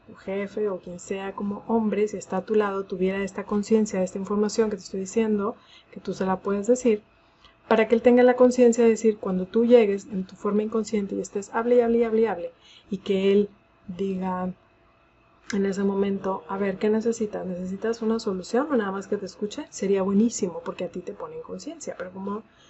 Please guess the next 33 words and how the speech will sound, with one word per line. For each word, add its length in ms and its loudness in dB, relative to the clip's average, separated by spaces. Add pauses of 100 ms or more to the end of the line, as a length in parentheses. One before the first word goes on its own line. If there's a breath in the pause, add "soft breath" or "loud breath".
(220 soft breath)
esta 220 2
información 520 6
no 80 -6
la 140 -8
tiene 220 -4
tu 100 -6
pareja, 340 -4
vas 160 -8
a 40 -14
tener 240 -14
que 80 -12
tener 260 -10
la 100 -12
conciencia 480 -10
tú 200 -10 (560 soft breath)
de 140 -4
que 140 -2
cuando 360 -2
hables, 500 0 (680)
preguntar 580 0
si 80 -8
es 80 -6
buen 180 2
momento 640 -6
y 120 -8
que 120 -10
cuando 300 -8
hable 400 0 (100)
él, 380 2 (240)
preguntar 720 -6
o 100 -12
decir 340 -8
si, 320 -14